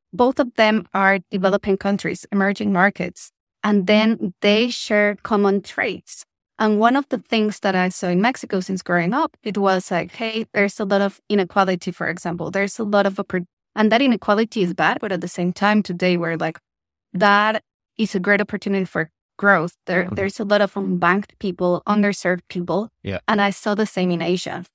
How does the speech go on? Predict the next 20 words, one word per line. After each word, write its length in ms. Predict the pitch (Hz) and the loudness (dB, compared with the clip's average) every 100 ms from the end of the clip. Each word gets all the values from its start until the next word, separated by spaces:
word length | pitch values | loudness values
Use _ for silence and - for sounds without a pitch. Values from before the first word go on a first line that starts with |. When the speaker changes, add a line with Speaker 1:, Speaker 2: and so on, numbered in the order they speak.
| _ _ | _ _
Speaker 1:
So 320 | - 202 190 180 | 0 2 2 2
the 180 | 202 | 0
role 440 | 185 196 214 233 240 - | 2 2 2 2 -2 -2
of 240 | 190 185 190 _ _ _ _ _ - | 0 0 -2 _ _ _ _ _ -12
BigPay 560 | 180 - - 185 185 - | -12 -10 -4 0 0 -2
or 260 | - 190 180 - | 0 2 2 0
another 320 | 190 190 208 | 0 2 0
fintech 420 | - 190 185 180 | -2 -2 -2 -2
in 120 | 180 | 0
emerging 440 | 175 175 175 175 175 | 0 0 -2 -2 0
markets 540 | 175 220 - 160 - - | 2 0 -2 -8 -8 -6
is 200 | 202 190 | -4 -4
to 200 | - 180 - | -6 -8 -4
take 320 | 220 220 - | -4 -4 -6
this 280 | 196 190 - | -4 -4 -4
population, 640 | - 180 185 165 160 220 214 | -6 -6 -4 -2 -2 -2 -2
the 80 | |
mass, 380 | 147 147 - - | 0 0 -2 -8
let's 240 | - 196 - | -4 -4 -2
say, 240 | 214 285 | -4 -4